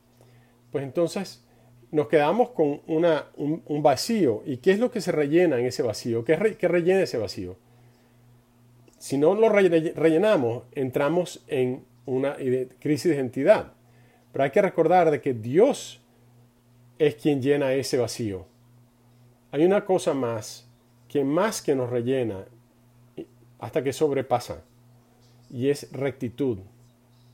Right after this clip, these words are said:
Y bueno, es algo, algo religioso, pero es algo importante. Y en muchos niveles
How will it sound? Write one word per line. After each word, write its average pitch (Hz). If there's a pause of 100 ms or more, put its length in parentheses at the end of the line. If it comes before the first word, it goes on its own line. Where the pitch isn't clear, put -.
(2250)
Y 160
bueno, 185 (240)
es 139
algo, 180 (140)
algo 165
religioso, 190 (420)
pero 131
es 143
algo 160
importante. 160 (760)
Y 139
en 135
muchos 170
niveles 160